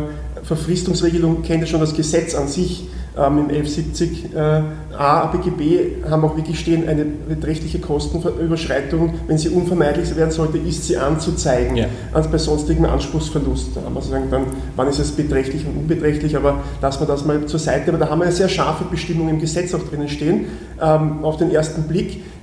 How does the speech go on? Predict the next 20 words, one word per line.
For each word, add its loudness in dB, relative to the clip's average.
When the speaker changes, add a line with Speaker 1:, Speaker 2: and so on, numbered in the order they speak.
Speaker 1:
die 2
aber 4
jetzt 2
ein 4
wenig 0
von 0
der, 2
von -2
der 6
Rechtsprechung 0
auch 2
seit 0
Beginn 0
der 0
neunziger 2
Jahre 0
hat -6
diese -2
Rechtsprechung -2
eingesetzt, 0